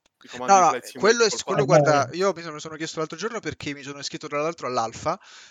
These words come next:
Speaker 2: e la beta dovrei averla con l'insider di Xbox, quindi io a luglio mi sa che già gioco e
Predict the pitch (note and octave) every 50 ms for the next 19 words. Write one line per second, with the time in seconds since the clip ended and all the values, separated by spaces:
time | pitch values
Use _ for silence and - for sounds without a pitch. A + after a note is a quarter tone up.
0 | _ - - B2 B2+ B2 B2 A#2+ B2 A#2+ C3 B2+ - D#3 D#3 - D#3 C3+ C3 C3
1 | C3 B2+ C3+ C3+ C3 C3+ C3 B2 B2+ B2+ B2 B2 B2 B2 - - C#3 B2+ B2+ B2+
2 | B2+ B2+ A#2+ A#2+ A#2+ A#2 A#2+ B2 A#2+ - - - F3 F#3+ G3 - - - - F3+
3 | D#3 C3 C3+ B2+ B2 A#2+ A#2+ B2 C#3 C3+ B2 B2+ C3 D3 C#3+ C3+ B2 A#2+ B2 A#2+
4 | - C3 C3 C3+ C3 B2 C3+ C3 B2+ B2 A#2+ A#2 A#2 A2+ A2+ A2 G#2+ - A2+ G#2+